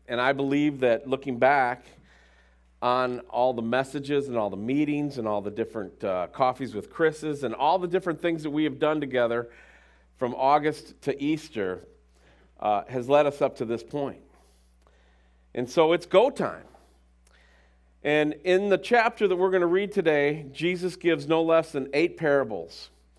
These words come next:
And these are earthly stories with heavenly meaning. And Jesus speaks about God's plan of salvation, the work of Satan, the fickle nature of the human heart, and the greatness of the kingdom of heaven. And after Jesus had finished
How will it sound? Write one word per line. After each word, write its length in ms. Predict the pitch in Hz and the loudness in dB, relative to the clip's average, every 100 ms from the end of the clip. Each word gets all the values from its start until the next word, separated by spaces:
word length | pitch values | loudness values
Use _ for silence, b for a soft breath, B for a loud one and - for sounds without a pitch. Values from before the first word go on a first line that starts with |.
| b b b b b | b b b b b
And 120 | 127 | 0
these 200 | 151 175 | 2 4
are 120 | 160 147 | 4 6
earthly 400 | 175 214 214 196 | 4 4 2 -6
stories 600 | - - 175 175 170 165 | -4 0 2 4 2 0
with 200 | 143 139 | -2 -4
heavenly 440 | - 156 160 156 | 0 0 2 0
meaning. 600 | 151 143 143 123 90 85 85 _ _ b b b b b - | 0 0 0 0 -4 -10 -18 _ _ b b b b b -4
And 120 | 139 | -4
Jesus 440 | 139 208 196 185 | 0 -2 0 -2
speaks 360 | - - 220 214 | -2 -4 -4 -2
about 300 | 175 160 147 | 2 2 0
God's 420 | 156 175 185 190 | -2 2 2 0
plan 340 | - 180 175 170 | -2 0 2 0
of 100 | 156 | -2
salvation, 720 | - 156 143 127 123 147 139 | 0 2 2 2 0 -2 -2
the 60 | 131 | 0
work 300 | 139 185 190 | 2 0 0
of 100 | 180 | -6
Satan, 520 | - 156 139 151 143 | 0 0 2 -2 -2
the 80 | 143 | -2
fickle 400 | - 214 208 202 | 0 0 0 2
nature 340 | 185 196 208 | 2 2 0
of 100 | 190 | 0
the 60 | 160 | 0
human 380 | - 196 208 | -2 0 0
heart, 400 | 165 147 139 151 B B B - | 2 4 4 2 B B B 0
and 100 | 180 | 4
the 80 | |
greatness 560 | 165 170 226 262 269 262 | 4 8 8 8 2 2
of 80 | 233 | 2
the 80 | 208 | 2
kingdom 400 | 214 214 214 214 | 4 2 2 0
of 100 | 180 | 6
heaven. 340 | 175 160 170 | 6 6 2
And 120 | 170 | 2
after 240 | 170 170 165 | 2 0 -4
Jesus 480 | 156 196 214 214 | -2 -4 -4 -4
had 160 | 208 185 | -2 -2
finished 380 | - 196 196 | -2 -2 -2